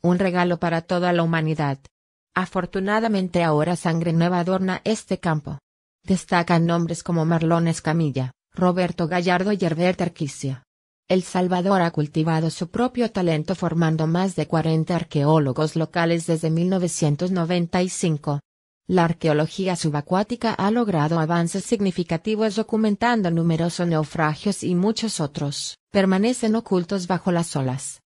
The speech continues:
La literatura salvadoreña cuenta con obras publicadas con detalles intrincados y precisos. Actualmente hay aproximadamente diez barcos hundidos registrados. La imagen de arriba muestra un naufragio poco conocido.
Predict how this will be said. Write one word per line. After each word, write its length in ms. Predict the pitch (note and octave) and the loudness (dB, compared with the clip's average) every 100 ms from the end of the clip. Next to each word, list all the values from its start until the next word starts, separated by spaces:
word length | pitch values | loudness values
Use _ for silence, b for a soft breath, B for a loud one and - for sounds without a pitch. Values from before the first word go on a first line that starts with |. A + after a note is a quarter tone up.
| _ _ - | _ _ -2
La 160 | G3+ | 0
literatura 640 | F3+ E3+ D#3+ D#3 F#3+ F#3+ E3+ | 0 -2 -2 0 0 0 0
salvadoreña 720 | F#3 F3+ F3 E3 E3 E3 D#3 | -2 0 0 2 2 2 0
cuenta 400 | F#3 G3+ G3 G3+ | 2 2 0 -2
con 160 | F3+ | 0
obras 320 | E3 D#3+ E3 - | 0 0 -4 -2
publicadas 600 | E3+ D3+ C#3+ E3+ F#3 - | -2 -2 0 -2 -2 -4
con 200 | E3 D#3 | -2 -2
detalles 440 | D#3 E3+ E3+ G3+ | -2 -2 -2 -2
intrincados 720 | G3 F#3 F3 F3 F#3 E3 E3 A#3+ | -2 0 -2 0 2 2 2 0
y 40 | |
precisos. 760 | A#3+ G3 D#3+ D3 C#3 C#3 - - _ _ _ - | -2 -4 -4 -4 -4 -6 -12 -20 _ _ _ -4
Actualmente 800 | F3 - F3+ E3+ F3 E3+ E3+ E3+ | -4 -2 0 2 2 2 0 0
hay 160 | E3 | 2
aproximadamente 960 | E3 F3 E3 - E3+ E3+ E3+ E3+ F#3 F3+ | 0 0 -2 -2 0 2 2 2 0 0
diez 320 | D#3+ D3+ D3+ - | 0 0 0 0
barcos 440 | F#3 F3 F#3 E3+ | 0 0 -2 0
hundidos 460 | D#3+ E3 E3+ F3+ F3 | 0 2 2 0 -2
registrados. 960 | D#3+ F#3+ - E3 C#3+ C3+ B2+ - - - _ _ _ - | -4 -4 -4 -4 -2 -2 -6 -8 -16 -18 _ _ _ -2
La 240 | F3 E3+ | 2 4
imagen 560 | D#3 D#3+ F#3 G#3 G#3+ G3 | 2 2 0 0 0 2
de 80 | |
arriba 380 | F#3 E3+ F#3+ F3+ | 2 2 2 2
muestra 420 | E3+ F#3 - F3 | 2 2 0 -2
un 100 | E3 | 0
naufragio 680 | E3 D#3 - D#3+ D3+ - F#3 | 2 0 -2 -2 -2 -4 -4
poco 300 | F3 E3 F3+ | -2 -2 0
conocido. 640 | G3+ F#3 E3+ E3+ C#3+ C#3+ | 0 0 0 -2 -2 -4